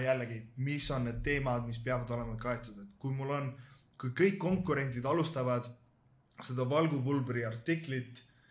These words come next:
seletades, mis on valgupulber, siis tõenäoliselt sul peab olema sama nii-öelda sektsioon ka enda lehel.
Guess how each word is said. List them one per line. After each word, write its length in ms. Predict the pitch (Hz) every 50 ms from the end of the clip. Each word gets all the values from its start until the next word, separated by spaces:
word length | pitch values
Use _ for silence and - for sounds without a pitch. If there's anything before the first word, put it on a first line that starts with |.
| _ _ _ -
seletades, 880 | - - 165 185 185 165 160 - - 123 123 123 120 120 - - - - -
mis 260 | 143 160 160 160 139
on 120 | 127 123 120
valgupulber, 720 | 139 143 139 120 113 113 151 196 208 147 123 113 107 - - - - _ _ _ _ _ _ _ _ _ - _ _ _ _
siis 300 | - - - 131 123 - -
tõenäoliselt 560 | 175 175 165 151 143 135 127 117 120 113 -
sul 160 | - 139 123
peab 200 | 127 143 139 127
olema 220 | 135 135 131 127 120
sama 520 | 127 135 131 131 123 120 113 113 117 - -
nii-öelda 220 | 117 117 120 113
sektsioon 600 | 117 - 127 123 120 - 139 135 127 117 110 117 113
ka 120 | 123 123 139
enda 180 | 131 120 113 107
lehel. 220 | 107 110 104